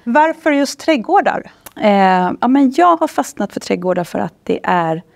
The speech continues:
Speaker 2: ja, men lite grann som du säger, det är en verksamhet som, en sysselsättning som vi har hållit på med, eh, under så lång tid. Vi har ju levt liksom nära naturen och vi har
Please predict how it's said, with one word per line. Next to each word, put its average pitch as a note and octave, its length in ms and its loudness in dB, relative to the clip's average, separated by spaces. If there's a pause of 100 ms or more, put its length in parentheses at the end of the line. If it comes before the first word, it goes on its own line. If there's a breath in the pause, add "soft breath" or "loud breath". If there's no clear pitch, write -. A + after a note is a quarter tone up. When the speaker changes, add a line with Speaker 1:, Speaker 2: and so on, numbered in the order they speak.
(440 soft breath)
Speaker 2:
ja, A3 80 0
men C4+ 120 4
lite C4+ 160 -2
grann B3 140 2
som A#3+ 120 -4
du B3+ 100 -6
säger, G3+ 360 -4
det A#3+ 120 4
är B3 40 4
en A#3 140 0
verksamhet A3+ 540 0
som, G3+ 380 -4 (240)
en A3+ 140 -2
sysselsättning - 600 -2
som F3+ 160 -6
vi F3 100 -2
har F3+ 60 -2
hållit F3+ 240 -2
på - 200 -2
med, - 260 -4 (220)
eh, E3+ 220 -4
under E3 480 -2
så E3+ 140 -6
lång D#3+ 200 -2
tid. - 300 -2
Vi E3+ 60 -4
har F3+ 80 0
ju G#3+ 140 -2 (260)
levt A3 340 0
liksom F3 240 -6
nära E3+ 260 -2
naturen A3 460 -2
och F3+ 100 -6
vi F3+ 40 -6
har E3+ 200 -4